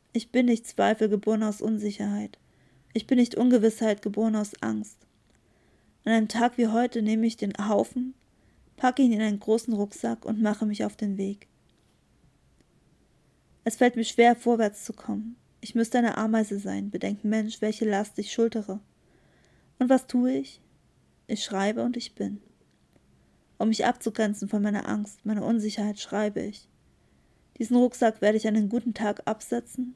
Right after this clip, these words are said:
ihn öffnen und hineinschauen. Ich werde die Angst betrachten, die mich lähmt, und mit ihr sprechen, wie mit dem kleinen Kind, welches ich einmal war. Ich werde die Unsicherheit betrachten und sie fest umarmen.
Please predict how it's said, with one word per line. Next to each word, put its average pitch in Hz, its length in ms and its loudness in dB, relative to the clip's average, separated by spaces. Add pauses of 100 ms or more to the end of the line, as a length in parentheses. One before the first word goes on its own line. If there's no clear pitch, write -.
(120)
ihn 202 160 -2
öffnen 220 500 0
und 214 140 -2
hineinschauen. 208 720 -2 (880)
Ich - 100 -6
werde 233 160 4
die 214 140 4
Angst 226 260 0
betrachten, - 420 -4
die 196 80 0
mich 202 180 -4
lähmt, 214 340 0
und 208 140 -2
mit 208 140 -2
ihr 202 120 0
sprechen, 202 560 -6
wie 226 100 6
mit 240 160 4
dem 226 120 0
kleinen 226 340 0
Kind, 208 340 -2
welches 202 380 -4
ich - 160 -8
einmal 208 380 -2
war. 202 300 -6 (640)
Ich - 120 -2
werde 220 160 4
die 208 120 2
Unsicherheit 214 560 0
betrachten 208 540 -8
und 208 120 -2
sie 214 100 -2
fest 214 340 0
umarmen. 208 580 -4